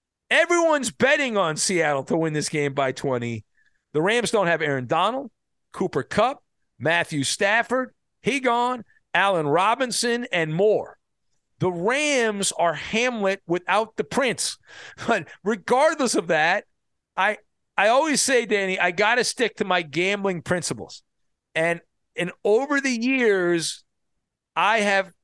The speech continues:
come out ahead more times than not, even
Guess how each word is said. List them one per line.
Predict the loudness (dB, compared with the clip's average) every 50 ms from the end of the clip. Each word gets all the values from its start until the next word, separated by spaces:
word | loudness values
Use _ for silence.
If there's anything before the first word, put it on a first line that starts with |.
| _ -4
come | -2 0 2
out | 2 2 2 2
ahead | 2 2 2 2 0 0
more | 0 0 0 0 0
times | -2 -2 0 0 -2 -2 -2
than | -2 -2
not, | -2 0 -2 -2 -4 -4
even | -4 -4 -2 -2 -2 -2 -4 -4 -8 -10